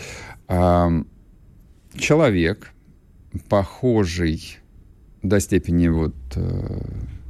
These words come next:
смешения с дезертиром, с бывшим дезертиром из, э, Ч В К «Вагнер», признается он <clears throat> в своем предательстве, после чего его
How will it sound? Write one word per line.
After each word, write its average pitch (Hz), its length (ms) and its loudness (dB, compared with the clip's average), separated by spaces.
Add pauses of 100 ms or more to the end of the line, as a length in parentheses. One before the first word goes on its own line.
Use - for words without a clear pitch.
(340)
смешения 85 840 0 (760)
с 95 100 -2
дезертиром, 98 800 2 (600)
с 92 140 -4
бывшим 95 420 2
дезертиром 85 680 2
из, - 300 -8
э, - 240 -6
Ч - 160 -2
В 82 120 0
К 95 180 0
«Вагнер», 82 460 0 (1500)
признается 113 680 2
он - 200 0 (100)
<clears throat> - 120 -4
в 165 360 6
своем 107 400 2
предательстве, 90 560 0
после 95 320 -4
чего 98 340 -2
его 95 360 2